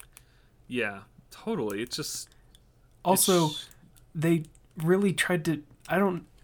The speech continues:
Speaker 2: if this actually went through, then this seems wild because the Nintendo D S existed. <laughs>
Speaker 1: Huh.
Speaker 2: And you look at something like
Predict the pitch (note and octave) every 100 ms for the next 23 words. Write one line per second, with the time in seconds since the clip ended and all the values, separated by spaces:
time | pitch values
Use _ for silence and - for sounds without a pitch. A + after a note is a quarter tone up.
0 | - - - - F3 A#3+ A#3+ G3+ - E3
1 | C#3 C3 C3 C3+ C3+ A#2+ B2 C3 D3 -
2 | D3 B2 A#2 B2 B2+ A#2 A#2 C3 - C3
3 | A#2+ - C#3 C#3 C3 G#3 G#3+ C#3+ C#3 C3
4 | C3 A#2+ A2 A2+ - C3+ C#3+ - F#3+ F3+
5 | - _ - - - - - - - -
6 | - - F#3+ D#3 A2 _ - E3 F3 G3
7 | G3+ E3+ F3+ D#3+ E3 D#3 C3+ C3